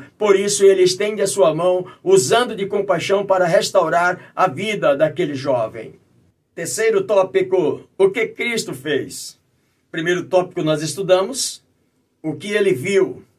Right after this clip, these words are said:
Aquela massa de pessoas chorando, angustiada, aquela mulher desesperada, sem esperança, acabou tudo.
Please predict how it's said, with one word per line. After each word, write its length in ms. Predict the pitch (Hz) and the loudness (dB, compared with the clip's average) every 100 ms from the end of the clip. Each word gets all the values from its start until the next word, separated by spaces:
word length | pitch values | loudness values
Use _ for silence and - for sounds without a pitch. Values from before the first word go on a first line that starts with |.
| _ _ _ | _ _ _
Aquela 220 | 165 175 | -2 -2
massa 500 | 135 165 190 175 - | 0 2 2 2 -4
de 120 | 151 | -6
pessoas 680 | - 160 131 185 185 147 - | -4 -4 0 2 2 0 -2
chorando, 640 | - - 156 165 170 156 | -4 0 0 0 -4 -6
angustiada, 720 | 139 139 165 156 165 175 156 139 | -6 -6 -6 0 0 2 0 -2
aquela 240 | 131 170 | -2 -4
mulher 480 | 170 143 156 165 131 - _ | -2 -2 0 0 -2 -14 _
desesperada, 840 | 147 151 160 - 160 165 170 135 | -6 -4 -4 -2 0 2 0 -2
sem 240 | 127 180 180 | -4 0 0
esperança, 680 | 180 - 165 175 180 - | 0 -4 -4 -2 -2 -6
acabou 460 | 127 185 156 185 190 | -6 -4 -2 0 0
tudo. 460 | - 196 196 - | 0 -4 -4 -8